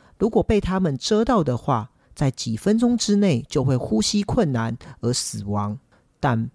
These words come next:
也不是所有的水母都这么可怕，大多数的水母蛰伤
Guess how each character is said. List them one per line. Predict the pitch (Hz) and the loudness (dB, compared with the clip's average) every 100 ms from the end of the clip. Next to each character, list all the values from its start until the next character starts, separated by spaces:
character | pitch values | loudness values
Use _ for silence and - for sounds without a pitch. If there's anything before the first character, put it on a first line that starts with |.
| - | -6
也 | 120 | -4
不 | 139 139 | -2 -2
是 | - | -2
所 | - - | -2 0
有 | 202 | 2
的 | 170 | 0
水 | - 143 | 0 -2
母 | 156 139 | 0 -2
都 | 175 226 | 0 0
这 | 277 | 2
么 | 220 | 2
可 | 147 - 110 | 0 -2 -4
怕， | - 131 110 - _ _ _ - | -2 -2 -4 -12 _ _ _ -2
大 | 262 | 0
多 | 240 240 | 4 2
数 | - 233 | 2 0
的 | 170 | 0
水 | - 131 135 | 0 0 2
母 | 160 120 | 0 0
蛰 | - 147 | 0 0
伤 | 151 151 139 | 2 0 -2